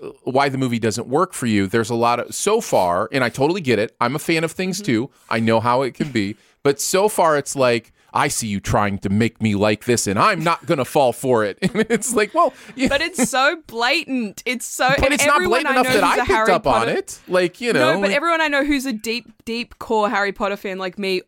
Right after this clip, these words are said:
Speaker 2: uh, feels exactly the same way as me because it didn't work. But I will be more measured. Okay, I just had to get that out. And
Speaker 1: Oh,
Speaker 2: I
Speaker 1: no,
Speaker 2: said
Speaker 1: you don't
Speaker 2: let it
Speaker 1: have to
Speaker 2: die
Speaker 1: be more
Speaker 2: because
Speaker 1: measured. You can say whatever you want to say, Alex.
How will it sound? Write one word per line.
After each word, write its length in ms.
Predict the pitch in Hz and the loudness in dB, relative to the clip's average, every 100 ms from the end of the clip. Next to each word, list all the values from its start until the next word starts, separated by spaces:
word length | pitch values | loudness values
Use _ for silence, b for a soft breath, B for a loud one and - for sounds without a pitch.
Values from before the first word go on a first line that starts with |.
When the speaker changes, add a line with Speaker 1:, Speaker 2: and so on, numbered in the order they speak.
| - | -6
Speaker 2:
uh, 140 | 214 208 | -6 -6
feels 380 | - 247 240 220 | -4 0 0 0
exactly 640 | 208 185 202 202 208 214 | -4 -4 -2 -2 -2 -6
the 100 | 196 190 | -4 -6
same 320 | 208 185 180 | -2 -4 -4
way 220 | 175 175 | -4 -4
as 180 | 165 170 | -6 -8
me 240 | 185 - | -8 -8
because 340 | - 185 202 185 | -10 -6 -6 -4
it 240 | 196 - | -8 -8
didn't 380 | - 202 202 196 _ 180 | -2 0 0 -6 _ -6
work. 260 | 185 160 - | -4 -4 -2
But 140 | 269 - | -2 0
I 100 | 311 | -2
will 220 | 294 349 | -2 -4
be 160 | 339 | -4
more 140 | 254 233 | -4 -4
measured. 400 | 202 - 135 - | -4 -6 -10 -10
Okay, 320 | 214 214 170 175 | -8 -6 -8 -4
I 100 | 214 | -4
just 220 | 214 320 | -4 -6
had 140 | 403 - | -6 -8
to 60 | |
get 180 | 330 294 | -8 -8
that 180 | 262 233 | -6 -4
out. 240 | 190 185 - B B | -4 -4 -6 B B
And 100 | - | 0
Speaker 1:
Oh, 40 | 165 | 2
Speaker 2:
I 20 | |
Speaker 1:
no, 140 | 208 | 2
Speaker 2:
said 80 | 135 | 2
Speaker 1:
you 60 | 202 | 2
don't 80 | 277 | 2
Speaker 2:
let 60 | |
it 40 | 226 | 0
Speaker 1:
have 80 | |
to 60 | 220 | 0
Speaker 2:
die 100 | 214 | 0
Speaker 1:
be 60 | 175 | 0
more 120 | 147 | 0
Speaker 2:
because 120 | 120 | 0
Speaker 1:
measured. 260 | 104 87 78 | 0 -2 -6
You 180 | 98 170 | -2 -2
can 320 | - 170 143 | 0 -2 -4
say 240 | - 180 165 | -2 2 2
whatever 460 | 151 156 165 185 | 4 2 2 0
you 180 | 185 180 | -2 -2
want 240 | 165 151 143 | 0 0 -2
to 80 | |
say, 260 | 143 147 127 | -2 2 2
Alex. 240 | 107 95 | 2 0